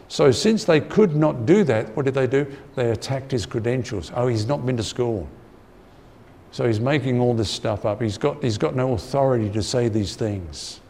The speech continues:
Jesus answered them and said, "My doctrine is not mine, but his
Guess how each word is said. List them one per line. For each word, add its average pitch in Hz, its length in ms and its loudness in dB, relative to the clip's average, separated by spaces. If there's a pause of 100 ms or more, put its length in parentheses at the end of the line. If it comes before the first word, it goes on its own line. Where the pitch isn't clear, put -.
(1800)
Jesus 175 420 6
answered 156 560 2
them 143 300 6
and 123 100 -2
said, 127 280 2
"My 143 540 4
doctrine 117 880 -2 (1200)
is 110 200 0
not 123 260 -2
mine, 104 540 -4
but 101 160 -4
his 131 640 -2